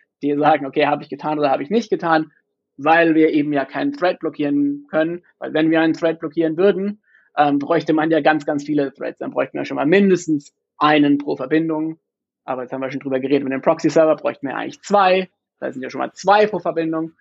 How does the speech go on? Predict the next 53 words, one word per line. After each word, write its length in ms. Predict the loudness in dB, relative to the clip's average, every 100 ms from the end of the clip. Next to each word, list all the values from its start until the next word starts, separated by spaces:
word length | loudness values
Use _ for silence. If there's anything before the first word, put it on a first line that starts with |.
| _
Wenn 80 | -2
man 120 | 0
das 80 | 0
dann 140 | -2
ein 20 | -2
bisschen 220 | -2 2
weiter 240 | 2 2
denkt, 280 | 0 -2 -4
wenn 120 | -8
die 60 | -10
Verbindung, 400 | -8 -4 -4 -4
wenn 100 | -6
man 100 | -6
vielleicht 220 | -8 -10
noch 80 | -10
irgendwie 180 | -10 0
Datenbank 440 | 2 4 2 -2
dazwischen 380 | -4 -4 -6 -2
macht, 240 | -4 -4 -8
braucht 100 | -14
man 100 | -6
vielleicht, 220 | -6 0
ah, 300 | 4 4 2
vielleicht 200 | -2 -6
noch 160 | -6 -2
mal 180 | -4
zwei. 420 | -6 -4 -2 -2 -6 -18 -20 _
Und 220 | -4 0
dann 420 | 2 4 2 -2
wird's 180 | -2 -4
halt 140 | -6 -4
ganz 240 | -4 -6
schnell, 320 | -2 -2 -2
ganz 240 | -4 -6 -6
schnell, 220 | -4 -2
dass 160 | -2 -4
man 100 | -6
dann 140 | -4
irgendwie 380 | -4 0 0 0 -10 _ _ -4
für 100 | 0
eine 160 | 0
besti-, 220 | -2 -6 -6
bestimmte 340 | -4 -4 -2
Anwendung 460 | -2 -2 -2 -4 -2
zehn 400 | 2 4 4 -2
Threads 440 | 2 2 0 -10 -20 _ _
pro 240 | -2 0
Verbindung 460 | 0 0 2 2 0
braucht. 500 | 0 2 0 -4 _ _ _ _ _ _ _ _ _ _ -20
Und 80 |
wenn 80 | -16
man 100 | -10
dann 240 | -10 -10